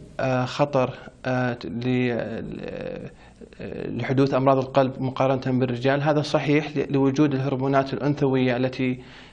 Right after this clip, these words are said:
ت-، آه، تساعدهم وتمنع حدوث، آه، تصلب الشرايين، آه، ل-، لدى النساء. هذه الميزة تختفي بعد سن اليأس لانعدام تلك الهرمونات أو قلتها،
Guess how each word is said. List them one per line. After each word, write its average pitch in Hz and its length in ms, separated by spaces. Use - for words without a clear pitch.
ت-، - 60
آه، 131 320
تساعدهم 131 680
وتمنع 147 500
حدوث، 135 540
آه، 127 300
تصلب 131 400
الشرايين، 131 720
آه، 131 260
ل-، 135 300
لدى 135 100
النساء. 127 440
هذه 156 320
الميزة 151 480
تختفي 156 500
بعد 135 320
سن 135 260
اليأس - 480
لانعدام 131 680
تلك 131 280
الهرمونات 127 600
أو 127 120
قلتها، 131 600